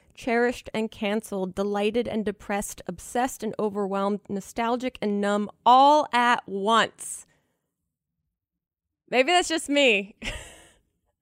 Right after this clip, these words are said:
But that is wild.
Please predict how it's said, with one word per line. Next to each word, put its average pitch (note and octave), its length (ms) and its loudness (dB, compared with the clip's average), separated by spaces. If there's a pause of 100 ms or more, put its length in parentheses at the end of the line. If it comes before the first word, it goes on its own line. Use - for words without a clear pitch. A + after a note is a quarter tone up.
(840)
But C#4+ 400 2 (600)
that F#4 280 4
is G4 200 2
wild. D#4 600 2